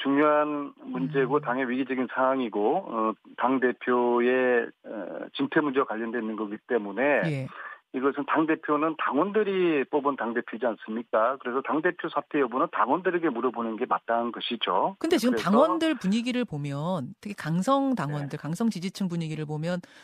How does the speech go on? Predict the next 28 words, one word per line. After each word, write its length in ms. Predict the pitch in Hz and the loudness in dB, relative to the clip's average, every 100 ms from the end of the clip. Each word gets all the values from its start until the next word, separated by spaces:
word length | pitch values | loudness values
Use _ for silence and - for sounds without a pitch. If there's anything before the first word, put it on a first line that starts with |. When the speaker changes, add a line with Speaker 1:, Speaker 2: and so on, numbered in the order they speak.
| - - - _ - | -20 -20 -20 _ -4
Speaker 2:
뭐 640 | 175 175 165 160 151 139 - | 0 2 2 2 0 -2 -2
이른바 380 | 208 202 196 | 0 2 2
이제 100 | 185 | 0
멸칭 400 | 160 175 202 311 | 0 0 0 0
용어인데 560 | 254 151 135 135 196 131 _ _ | 0 0 -2 -2 -2 -4 _ _
수박 520 | - - 403 392 381 | -4 2 2 2 -2
색출해라, 720 | - 381 - 370 320 185 131 - - | -4 -8 -4 0 2 2 -2 -6 -2
배신자 520 | 202 - 381 359 330 | 0 0 -2 2 2
색출해라, 720 | 330 - - 285 226 190 - | 2 -8 -2 2 4 2 0
뭐 140 | - 220 | -6 -6
지금 240 | - 262 262 | -4 -4 0
이런 680 | 247 285 262 240 214 202 185 | 4 4 4 2 2 0 0
이야기가 460 | 202 208 190 185 | 0 0 0 -2
있고 400 | 156 - 240 285 | -2 -2 0 0
며칠 340 | 269 196 - 277 | 0 -2 0 0
후에 140 | 254 | 2
뭐 100 | 214 | 2
수박 340 | 202 339 381 | 0 2 2
깨기 200 | - 302 | 2 2
행사를 420 | 269 339 - 415 370 | 2 0 2 2 4
한다고 400 | 285 220 190 160 | 2 2 0 0
그러고 240 | 147 170 | -4 -4
굉장히 380 | 165 165 254 302 | -4 -2 0 0
다 80 | 262 | -4
격앙돼 500 | - 143 233 311 320 | -4 -4 -2 -2 -2
있는 200 | 294 240 | -2 -2
상태여서 720 | 180 151 151 143 240 254 165 - - - - - - | -4 -6 -8 -8 -4 -4 -4 -8 -18 -16 -14 -14 -10
이게 440 | - 240 294 285 | -2 2 4 2